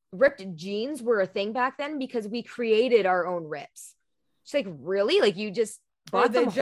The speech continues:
Speaker 1: whole and then cut them yourself?"
Speaker 2: Or they just wore out
Speaker 1: I'm
Speaker 2: and
Speaker 1: like,
Speaker 2: you
Speaker 1: "Or they
Speaker 2: kept
Speaker 1: just
Speaker 2: them
Speaker 1: wore
Speaker 2: that
Speaker 1: out."
Speaker 2: way.
Speaker 1: Yeah, or
Speaker 2: Yeah.
Speaker 1: you just wore 'em out and you
Speaker 2: <laughs>
Speaker 1: just, you wore the same pair of jeans for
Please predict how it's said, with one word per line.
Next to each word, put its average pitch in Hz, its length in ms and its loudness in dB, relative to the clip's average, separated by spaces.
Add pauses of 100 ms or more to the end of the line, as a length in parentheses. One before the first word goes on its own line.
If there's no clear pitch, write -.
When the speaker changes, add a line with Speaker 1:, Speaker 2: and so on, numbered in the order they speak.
(120)
Speaker 1:
whole 269 140 4
and 285 120 4
then 220 200 2
cut 233 320 -4
them 277 160 0
yourself?" 208 720 -2
Speaker 2:
Or 339 180 10
they 339 160 -2
just 302 380 4
wore 233 420 2
out 247 500 4
Speaker 1:
I'm 269 120 4
Speaker 2:
and 262 120 6
Speaker 1:
like, - 0 -
Speaker 2:
you 247 60 2
Speaker 1:
"Or 262 140 6
they 277 80 4
Speaker 2:
kept 381 100 6
Speaker 1:
just 277 140 4
Speaker 2:
them 285 100 2
Speaker 1:
wore 277 80 4
Speaker 2:
that 302 220 6
Speaker 1:
out." 175 80 0
Speaker 2:
way. 175 420 -4
Speaker 1:
Yeah, 269 300 2
or - 20 2
Speaker 2:
Yeah. 240 80 4
Speaker 1:
you 254 60 -6
just 247 160 -6
wore 277 80 -4
'em 254 80 -4
out 233 200 0
and 277 220 2
you 240 60 -4
Speaker 2:
<laughs> - 0 -
Speaker 1:
just, 277 260 4
you 233 80 -8
wore 214 220 2
the 240 80 0
same 220 240 -6
pair 226 160 -4
of 185 60 -8
jeans 214 280 -4
for 190 220 -8